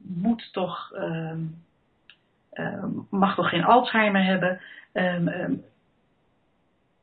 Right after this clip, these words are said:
die, dat soort gedachten lijken een, een andere lading te hebben. En waar wij op wijzen is dat die lading volledig verzonnen is.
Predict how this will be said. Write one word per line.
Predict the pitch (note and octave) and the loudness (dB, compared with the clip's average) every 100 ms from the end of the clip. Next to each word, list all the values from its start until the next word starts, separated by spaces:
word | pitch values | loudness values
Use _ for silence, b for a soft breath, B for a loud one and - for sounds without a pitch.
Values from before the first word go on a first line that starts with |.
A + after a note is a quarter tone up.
| _ - | _ -10
die, | E3+ F3 C#4+ C4+ | 0 6 6 8
dat | A#3+ B3+ | 4 4
soort | - A3+ | 0 -2
gedachten | - F3 F#3+ - F#3+ | -2 0 0 0 -4
lijken | F3+ G3 F#3+ - F3 | -2 0 -2 -6 -6
een, | E3+ | -8
een | F3 E3 - - | -6 -8 -6 0
andere | A3+ G#3+ F3+ E3 E3 - _ _ | 2 2 2 0 -2 -8 _ _
lading | D#3 E3+ G3+ B3 C4 B3 | -8 -2 0 0 0 -2
te | B3 | -2
hebben. | A#3 A#3 D4 - _ _ _ _ B B B B | -4 -4 -6 -10 _ _ _ _ B B B B
En | - F#3+ | -2 2
waar | F3+ F3 | 4 4
wij | F#3+ A3+ | 2 2
op | F3+ E3 | -2 -6
wijzen | D#3 F#3 A#3+ A#3 - | -4 -4 -4 -6 -8
is | F#3+ | -8
dat | E3+ E3 - _ | -8 -8 -12 _
die | E3+ D#3 D#3+ | -14 -12 -10
lading | F#3+ B3 D4 C4+ C4+ C4+ - _ _ _ _ _ _ | -8 -4 0 4 4 2 -2 _ _ _ _ _ _
volledig | - F#3 F3 G#3+ A3+ G3+ - - | -10 -4 -2 0 -2 -4 -10 -10
verzonnen | D#3+ - F#3 E3 E3 | -8 -6 -6 -6 -6
is. | E3 - - | -10 -12 -18